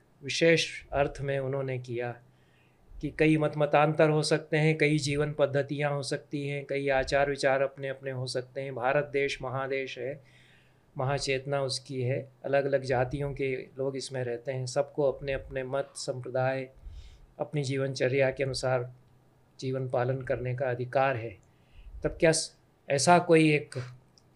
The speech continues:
विधान नहीं होगा जो सब पर एक साथ लागू हो? <clears throat> तो उसके लिए उन्होंने वेदों में तो ऋत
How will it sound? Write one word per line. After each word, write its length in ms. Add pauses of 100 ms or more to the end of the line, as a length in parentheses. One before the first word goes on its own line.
(920)
विधान 400
नहीं 220
होगा 240
जो 120
सब 260
पर 100
एक 140
साथ 260
लागू 340
हो? 220 (140)
<clears throat> 60 (1500)
तो 60
उसके 300
लिए 120
उन्होंने 600 (200)
वेदों 320
में 220
तो 160
ऋत 220